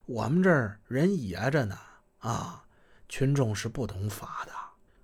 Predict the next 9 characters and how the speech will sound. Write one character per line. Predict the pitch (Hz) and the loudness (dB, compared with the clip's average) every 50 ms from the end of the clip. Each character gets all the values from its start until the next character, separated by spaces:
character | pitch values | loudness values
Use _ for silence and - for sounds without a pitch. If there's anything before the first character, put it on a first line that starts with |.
| _ _ - | _ _ 4
不 | - 214 175 | 6 6 8
光 | 139 135 131 131 123 | 8 6 4 2 2
说 | 110 120 117 110 110 107 95 98 - | 2 2 2 2 2 0 -2 -4 -6
群 | - - 214 220 208 | -2 0 2 4 4
众 | 202 185 151 | 4 2 2
们 | 120 98 95 | 0 -4 -4
不 | - 120 107 | -4 -6 -6
懂 | 90 92 110 117 | -6 -6 -6 -6
法， | 104 - - - 113 113 113 110 | -6 -8 -8 -4 -4 -4 -4 -6